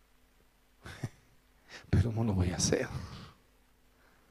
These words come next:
porque amo a mis hermanos, aún después de lo que me hacen, porque,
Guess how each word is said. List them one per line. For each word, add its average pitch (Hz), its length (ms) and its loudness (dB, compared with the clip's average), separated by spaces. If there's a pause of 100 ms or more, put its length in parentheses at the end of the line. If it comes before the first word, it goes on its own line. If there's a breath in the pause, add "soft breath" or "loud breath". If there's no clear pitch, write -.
(1700)
porque 135 400 6
amo 135 360 4
a 104 40 2
mis 95 200 2
hermanos, 104 800 0 (1900 loud breath)
aún 131 280 8
después 139 340 6
de 131 60 2
lo 120 120 0
que - 100 0
me 82 160 0
hacen, 98 380 0 (1800 loud breath)
porque, - 520 8